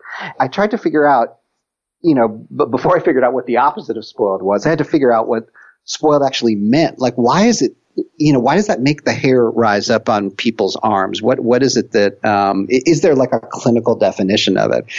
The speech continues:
And it turns out that there is one. There, there's this guy, um, based in Illinois. He's mostly retired now, but he used to travel around the country doing continuing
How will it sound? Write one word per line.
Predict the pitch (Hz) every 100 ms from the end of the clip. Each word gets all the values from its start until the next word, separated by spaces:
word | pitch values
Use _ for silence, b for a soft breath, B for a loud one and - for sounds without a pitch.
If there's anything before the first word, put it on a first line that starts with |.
| B B
And | - 160
it | 165
turns | 262 254
out | 214
that | 160 -
there | 123 147 143
is | 180 131
one. | 92 104
There, | 131 127
there's | 139 139
this | 147 127
guy, | - 139 156 165 160
um, | 123 117
based | 127 143 143
in | 127
Illinois. | 117 107 101 98
He's | 101 110
mostly | 131 - 104
retired | 98 101 101 113 92
now, | 92 90 - B B
but | 143
he | 170
used | 247 -
to |
travel | 160 165 160 160
around | 151 131 123
the |
country | 123 127 123 104
doing | - 113 110
continuing | 107 123 117 127 123 117